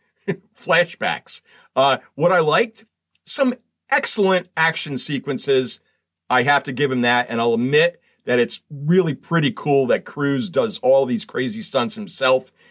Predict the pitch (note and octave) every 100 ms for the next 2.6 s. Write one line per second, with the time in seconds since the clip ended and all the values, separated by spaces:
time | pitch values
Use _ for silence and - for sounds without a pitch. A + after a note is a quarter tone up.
0 | _ B2+ B2 D#3 C#3+ B2 C#3 B2+ B2 A2+
1 | G2 G#2+ G#2+ G#2+ _ _ _ - A#2+ G#2+
2 | G2+ - - F#2 C#2+